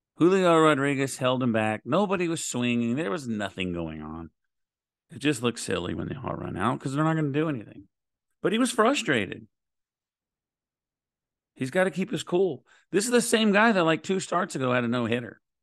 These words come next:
But the two starts after that weren't good. Stanek and Montero did not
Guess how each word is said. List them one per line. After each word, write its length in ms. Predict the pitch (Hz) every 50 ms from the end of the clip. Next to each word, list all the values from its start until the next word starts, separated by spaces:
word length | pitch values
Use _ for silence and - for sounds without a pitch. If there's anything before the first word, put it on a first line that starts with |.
| _ _ _ _ _ _ _ _ _ _ _ _ _ _ _ _ _ _ _ _ _ _ _ _ _ _ _ _ _ _ _ _ _ _ _ _ _ _ _ _ _ _ _ _ _ _ _ -
But 100 | 139 139
the 80 | 113 135
two 180 | 127 - 143 139
starts 320 | 131 - 139 135 127 -
after 280 | 135 131 127 - 120 123
that 200 | 139 - - -
weren't 220 | 110 127 131 127
good. 280 | 120 131 143 120 - _ _ _ _ _ _ _ _ _ _ _ _ _ _ _ _ _ _ _ _ _ _ _ _ _ _ _ _ _ _ _ _ _
Stanek 460 | - - - 135 147 156 165 175 - -
and 100 | 139 135
Montero 560 | 135 127 120 - - 135 135 143 151 165 165
did 160 | 143 131 123
not 240 | 127 123 117 117